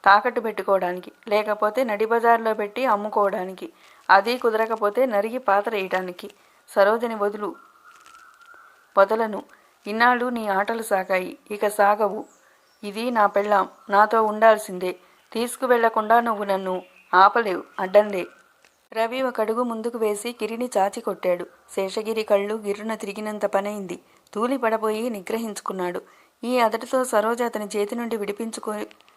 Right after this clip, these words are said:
పోయి, "బాబుగారు" అంటూ అక్కడికి వస్తున్న పురుషోత్తాన్ని కరుచుకుపోయింది. ఇంతలో ఆ గలాభా విని హాస్పిటల్ బాయ్స్ పరిగెత్తుకు వచ్చారు.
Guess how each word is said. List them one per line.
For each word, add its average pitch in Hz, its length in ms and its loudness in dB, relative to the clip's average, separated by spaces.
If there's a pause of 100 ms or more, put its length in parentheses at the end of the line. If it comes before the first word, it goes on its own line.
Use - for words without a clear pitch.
(260)
పోయి, 214 280 -2
"బాబుగారు" 220 600 2
అంటూ 214 300 -4 (460)
అక్కడికి 226 320 0
వస్తున్న 214 360 -4
పురుషోత్తాన్ని 220 800 -4 (1200)
కరుచుకుపోయింది. 202 840 -4 (460)
ఇంతలో 233 340 2
ఆ 240 100 6
గలాభా 220 420 2
విని 226 340 -4
హాస్పిటల్ 226 520 -2
బాయ్స్ 208 380 0
పరిగెత్తుకు 214 460 0
వచ్చారు. 185 440 0